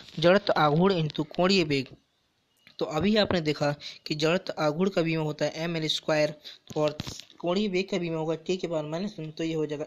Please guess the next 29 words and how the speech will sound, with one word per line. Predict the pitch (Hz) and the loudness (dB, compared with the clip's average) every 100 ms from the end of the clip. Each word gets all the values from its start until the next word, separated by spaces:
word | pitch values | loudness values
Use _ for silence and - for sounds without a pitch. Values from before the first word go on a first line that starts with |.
| - 170 | -10 -10
एम | 180 180 | -8 -6
एल | 151 151 151 | -6 -6 -6
स्क्वायर | - 180 208 - - _ | -4 -4 -4 -10 -20 _
टी | 175 | -6
के | 175 165 | -4 -8
पावर | 147 139 | -10 -10
माइनस | 147 170 214 175 | -10 -8 -8 -8
वन | 151 | -10
दोस्तों। | 143 135 - 143 | -10 -12 -10 -10
ठीक | - 170 | -2 0
है | 170 | 2
दोस्तों, | 165 160 175 175 - - _ - | 2 0 -4 -4 -12 -20 _ -4
आगे | 165 170 | -2 -2
देखिए, | 165 165 165 170 _ 156 | -4 -4 -6 -8 _ -8
आगे | 165 175 | -4 -4
हमारा | 170 170 | -2 -2
है | 170 | -4
विशिष्ट | 165 165 - 208 - - | -4 -4 -2 -2 -4 -6
ऊष्मा। | 151 - 147 - _ - - - - - | -6 -6 -8 -12 _ -16 -14 -14 -10 -4
तो | 156 | 0
विशिष्ट | 156 - 226 - - - | 2 4 6 4 2 4
ऊष्मा | 165 160 196 202 | 4 6 4 6
दोस्तों | 165 - 156 | 4 4 4
होता | 151 151 151 | 4 4 2
है | |
हमारा | 147 147 156 156 - - - | 4 4 2 0 -10 -10 2
ऊष्मीय | 185 190 208 202 208 | 4 4 4 2 2
ऊर्जा | - 156 151 151 151 - - | 4 4 4 2 2 -4 -4
upon | 147 151 143 143 | 0 0 0 -2